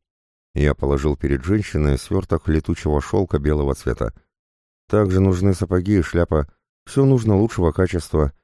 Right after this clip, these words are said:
Один повседневный костюм желательно из готового, чтобы сразу переодеться. И еще нужно подстричься и побриться». Выдав этот второй и последний из заготовленных монологов на имперском,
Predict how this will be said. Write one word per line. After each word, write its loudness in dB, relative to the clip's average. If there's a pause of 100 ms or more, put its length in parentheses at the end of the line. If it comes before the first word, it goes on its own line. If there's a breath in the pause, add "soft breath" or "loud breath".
(200)
Один 2
повседневный 2
костюм 0
желательно 2 (100)
из -4
готового, 2
чтобы -2
сразу -2
переодеться. -2 (480)
И 2
еще 2
нужно 2
подстричься -2
и 0
побриться». -2 (800)
Выдав 2
этот -2
второй 2
и -2
последний 0
из 0
заготовленных -2
монологов 0
на 0
имперском, -4